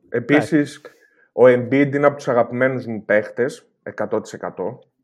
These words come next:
Speaker 1: Μ' αρέσει πάρα πολύ.
Speaker 2: Ωραία.
Speaker 1: Ε, και το, και το δεύτερο, που στο έχω ξαναπεί και σε προσωπικό, αλλά νομίζω το είχα πει και πέρυσι στο podcast,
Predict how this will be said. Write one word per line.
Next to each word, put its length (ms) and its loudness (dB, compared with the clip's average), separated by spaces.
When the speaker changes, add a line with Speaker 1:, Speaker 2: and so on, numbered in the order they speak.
Speaker 1:
Μ' 100 -4
αρέσει 260 0
πάρα 220 4
πολύ. 400 -8
Speaker 2:
Ωραία. 220 2
Speaker 1:
Ε, 260 4
και 260 0
το, 200 2
και 140 2
το 360 4
δεύτερο, 840 2
που 80 -8
στο 140 -2
έχω 120 0
ξαναπεί 540 -2
και 120 -2
σε 120 -6
προσωπικό, 520 -6
αλλά 140 0
νομίζω 320 -6
το 100 -6
είχα 140 -6
πει 80 -12
και 100 -8
πέρυσι 240 -4
στο 160 -12
podcast, 440 -4